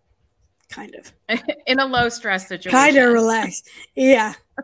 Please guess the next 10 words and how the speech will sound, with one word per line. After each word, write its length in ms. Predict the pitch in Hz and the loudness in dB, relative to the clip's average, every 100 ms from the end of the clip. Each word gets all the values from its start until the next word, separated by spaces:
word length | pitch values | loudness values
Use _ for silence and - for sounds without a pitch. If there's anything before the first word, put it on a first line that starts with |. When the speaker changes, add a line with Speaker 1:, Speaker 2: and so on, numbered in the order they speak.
| - - - | -18 -18 -4
Speaker 1:
In, 160 | 262 | 0
in 80 | 277 | 0
a 40 | 285 | 2
situation 600 | 330 294 294 294 285 269 | 2 2 2 2 0 -2
that 320 | 262 233 - | -2 -6 -10
won't 340 | 226 262 285 285 | -2 0 0 -4
affect 520 | 262 - 262 262 277 | -8 -6 -6 -6 -6
your 160 | 233 | -6
daily 460 | 190 220 247 262 254 | -6 -6 -2 -2 -2
life, 520 | 233 269 330 466 - | -2 -2 -4 -6 -16